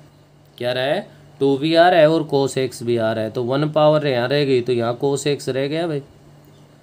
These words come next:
उसके बाद और क्या common लिया आपने, टू भी common ले लिया और cos x भी, तो plus में क्या रह गया, sin x। तो sin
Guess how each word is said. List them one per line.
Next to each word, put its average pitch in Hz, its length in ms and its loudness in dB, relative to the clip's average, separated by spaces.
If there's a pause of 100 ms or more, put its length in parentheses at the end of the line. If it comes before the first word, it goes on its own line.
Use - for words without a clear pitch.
(140)
उसके 131 280 -4
बाद 143 260 4
और 156 140 0
क्या 147 200 4
common 143 300 -2
लिया 131 260 2
आपने, 104 300 -4 (400)
टू 135 160 6
भी 156 160 4
common 165 340 0
ले 175 180 4
लिया 190 280 6
और 135 180 0
cos 120 340 -2
x 120 240 -6
भी, 123 120 -2
तो 127 120 -4
plus 135 320 -4
में 147 140 -4
क्या 135 200 -2
रह 131 140 0
गया, 113 280 -2 (320)
sin 107 460 -6
x। 104 240 -16 (320)
तो 127 100 -2
sin 143 400 0